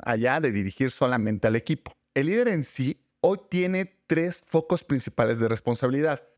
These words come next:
Por un lado está quiénes le reportan,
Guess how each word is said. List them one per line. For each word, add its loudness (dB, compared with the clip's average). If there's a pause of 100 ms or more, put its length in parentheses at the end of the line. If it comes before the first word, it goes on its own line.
Por 2
un 0
lado 2
está -2 (260)
quiénes -2
le 2
reportan, 0